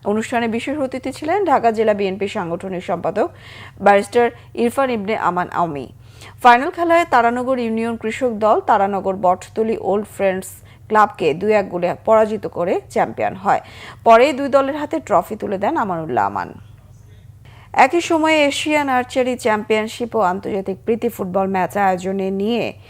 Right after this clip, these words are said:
মুখোমুখি অবস্থানে আর্চারি ও ফুটবল ফেডারেশন। দেশের ভাবমূর্তির কথা চিন্তা করে অন্তত সেমিফাইনাল পর্যন্ত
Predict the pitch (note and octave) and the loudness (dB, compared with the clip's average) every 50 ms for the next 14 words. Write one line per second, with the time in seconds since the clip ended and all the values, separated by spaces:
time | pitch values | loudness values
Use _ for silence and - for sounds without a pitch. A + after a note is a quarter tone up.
0 | - - - - - - - A#3+ C#4+ - E4+ F4+ E4+ D#4 D#4 A3+ G3 A3 G#3+ - | -20 -20 -20 -20 -14 -2 0 0 0 0 0 0 0 2 2 2 2 0 -2 -2
1 | - - G#3 A#3 B3+ A#3 F#3 F3+ - G#3 G3 G3 F#3+ F#3 - G3 F#3 F3+ F#3 F3 | -2 -2 0 2 2 2 2 2 0 0 0 0 0 -2 -4 -6 -4 -2 -4 -4
2 | F3 - A2+ - - F2 - - - - G2 - - - - - - F#3+ F#3+ F#3 | -4 -6 -8 -6 -6 -8 -8 -8 -10 -12 -12 -12 -14 -18 -18 -8 -6 -6 -4 -2
3 | G3+ F#3+ F#3+ G3 G3 F#3 F#3+ F#3+ F#3 F#3 - F#3 F#3 - F3+ F3+ F3 G3+ F#3+ - | -4 -4 0 0 0 0 0 -4 -8 -6 -6 -6 -4 -2 -2 -2 -2 -4 -8 -6
4 | A#3 A3+ A3+ A#3+ A#3+ A3+ - B3+ C#4+ D#4 D4+ B3 G3+ - F3+ - F3+ F3+ - - | -4 -4 0 0 -2 0 2 0 2 2 2 0 0 -4 -6 -6 -6 -8 -4 -4
5 | A3 A3 C4 D#4 D#4+ - F4 D#4 C#4+ B3+ A3 G3 - F3 D#3+ - F#3 F#3 - | -2 0 0 -2 0 0 0 2 2 0 0 0 -4 -6 -4 -6 -8 -6 -2